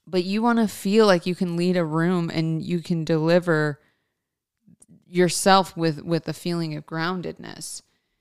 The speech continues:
So do some positive mental health check-ins to see how you've been talking about yourself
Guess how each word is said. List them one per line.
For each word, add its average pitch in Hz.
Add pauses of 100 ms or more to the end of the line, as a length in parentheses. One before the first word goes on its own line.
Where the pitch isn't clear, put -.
(320)
So 196 (100)
do 196
some 254
positive 202
mental 190
health 165
check-ins 160
to 165
see 151 (840)
how 170
you've 202
been 247
talking 196
about 185
yourself 180